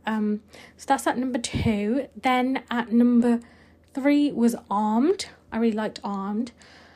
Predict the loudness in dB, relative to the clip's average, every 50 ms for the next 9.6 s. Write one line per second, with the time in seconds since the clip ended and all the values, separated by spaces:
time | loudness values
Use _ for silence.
0 | _ _ _ _ _ _ 2 4 6 6 6 8 8 8 6 6 4 0 -4 -8
1 | -14 -20 _ _ _ _ -4 -4 -2 0 0 0 0 2 0 -2 -2 -4 -6 2
2 | 4 6 8 8 8 6 4 2 0 -4 -4 0 2 2 2 2 2 0 -2 -4
3 | -4 0 2 6 6 8 8 6 4 2 0 -2 0 2 4 4 2 2 0 -6
4 | -14 -20 -20 -20 -20 -20 -20 -20 _ _ _ -20 -20 _ _ _ _ _ _ -20
5 | -2 2 4 6 6 8 8 8 8 10 10 8 8 6 2 -4 -14 _ _ _
6 | _ _ _ _ _ _ _ _ _ _ _ _ _ 2 4 4 6 6 4 4
7 | 2 2 2 2 2 0 -2 -6 _ _ _ _ _ _ _ _ _ _ _ _
8 | _ _ _ _ _ _ _ 2 4 4 6 6 4 2 0 -2 -6 -14 -10 -6
9 | -4 -2 0 2 2 4 4 4 2 0 -4